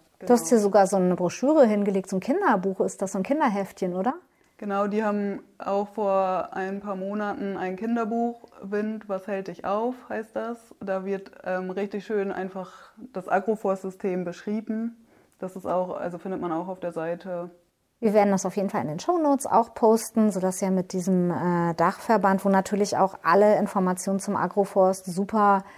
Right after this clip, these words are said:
Speaker 1: ähm, dargestellt sind, noch viel, viel ausführlicher als auf der Sieben Linden Website, dass ihr da mal nachlesen könnt.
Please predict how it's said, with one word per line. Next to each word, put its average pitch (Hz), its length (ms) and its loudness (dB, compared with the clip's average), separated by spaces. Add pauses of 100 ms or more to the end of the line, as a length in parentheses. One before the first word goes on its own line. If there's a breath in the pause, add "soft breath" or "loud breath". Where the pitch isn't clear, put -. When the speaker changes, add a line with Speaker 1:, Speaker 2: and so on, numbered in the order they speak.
(340 loud breath)
Speaker 1:
ähm, 185 760 2 (160)
dargestellt 175 840 2 (120)
sind, 180 480 -2
noch 180 140 -8
viel, 190 180 -6
viel 185 460 2
ausführlicher 175 840 2
als 160 400 2
auf 160 140 -4
der 170 340 0
Sieben 175 260 -2
Linden 180 300 0
Website, 165 640 0 (500 loud breath)
dass - 160 -10
ihr 214 60 2
da 220 80 4
mal 220 160 6
nachlesen 180 580 2
könnt. 170 400 -6